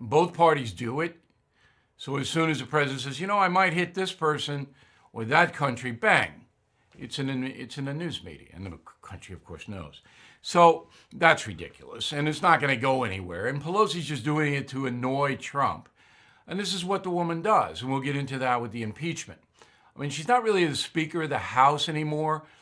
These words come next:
She's the leader of the resistance. Um,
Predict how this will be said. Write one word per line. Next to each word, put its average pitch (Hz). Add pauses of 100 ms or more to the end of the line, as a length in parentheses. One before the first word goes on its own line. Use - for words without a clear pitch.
(180)
She's 139
the 139
leader 165
of 127
the 131
resistance. 117 (760)
Um, 113